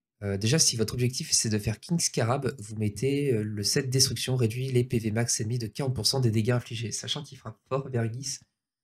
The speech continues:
euh, ça va très vite. Et un petit jeu immortel pour le garder en vie, euh, plus longtemps possible, sachant qu'il peut se, se heal, euh, en se posant s-, euh, sur lui-même un soin à chaque fois, plus le bouclier.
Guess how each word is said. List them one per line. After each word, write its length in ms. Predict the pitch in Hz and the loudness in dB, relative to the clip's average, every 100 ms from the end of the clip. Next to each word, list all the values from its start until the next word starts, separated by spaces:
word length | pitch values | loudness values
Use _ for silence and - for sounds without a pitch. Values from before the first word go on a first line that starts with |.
| _ _ _ | _ _ _
euh, 80 | 117 | -8
ça 220 | - - 110 | -4 0 0
va 100 | 127 | 0
très 160 | 131 | 0
vite. 300 | 107 98 - _ _ _ _ _ _ - | -2 -2 -12 _ _ _ _ _ _ 2
Et 80 | 123 | 2
un 80 | |
petit 180 | 127 - | 4 2
jeu 140 | 117 131 | 4 6
immortel 420 | 127 113 143 135 | 6 6 2 4
pour 120 | 127 | 4
le 60 | 110 | 4
garder 240 | 113 113 | 4 4
en 100 | 113 | 4
vie, 260 | 110 123 120 | 0 0 0
euh, 80 | |
plus 220 | 101 - 123 | 0 0 0
longtemps 240 | 120 117 | 2 2
possible, 500 | 117 - 143 120 110 | 2 2 2 0 -2
sachant 280 | - - 123 | -4 -8 -8
qu'il 160 | - - | -10 -6
peut 80 | 110 | -4
se, 340 | - 104 101 | -2 -2 -2
se 200 | 101 - 104 127 | -2 -4 -4 -4
heal, 140 | 131 | 0
euh, 200 | 107 107 | 2 0
en 60 | 107 | -2
se 80 | - | -2
posant 380 | 117 110 110 | -2 0 -4
s-, 160 | 110 - | -6 -8
euh, 80 | - | -4
sur 200 | - 117 | -2 0
lui-même 240 | 110 117 107 | 2 2 2
un 60 | |
soin 280 | 101 - 123 | 0 0 0
à 40 | |
chaque 180 | 117 113 | -2 -4
fois, 280 | - 127 135 - _ _ _ _ _ _ _ | -4 -6 -6 -12 _ _ _ _ _ _ _
plus 240 | 127 127 | -2 0
le 60 | 117 | -2
bouclier. 580 | 110 - 120 127 135 | -4 -4 0 0 -2